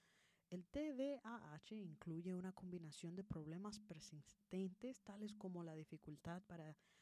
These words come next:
mantener la atención, hiperactividad y comportamiento impulsivo.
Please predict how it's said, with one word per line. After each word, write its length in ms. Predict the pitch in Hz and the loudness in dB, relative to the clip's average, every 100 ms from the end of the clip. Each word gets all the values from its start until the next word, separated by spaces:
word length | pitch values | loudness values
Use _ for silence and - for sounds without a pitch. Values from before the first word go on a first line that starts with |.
| - - | -14 -6
mantener 480 | 170 175 165 185 | -4 -2 0 0
la 100 | 190 | 0
atención, 640 | 175 165 151 - 220 240 240 | -4 -6 -8 0 4 4 4
hiperactividad 920 | 208 170 151 - 151 143 175 214 214 214 | 2 0 -2 -6 -6 -2 0 2 0 2
y 140 | 285 | 2
comportamiento 960 | 294 226 196 208 202 170 165 165 175 180 _ | 4 2 2 0 0 -4 -4 -6 -6 -8 _
impulsivo. 760 | 160 151 151 143 - 165 147 | -10 -8 -8 -8 -6 -6 -6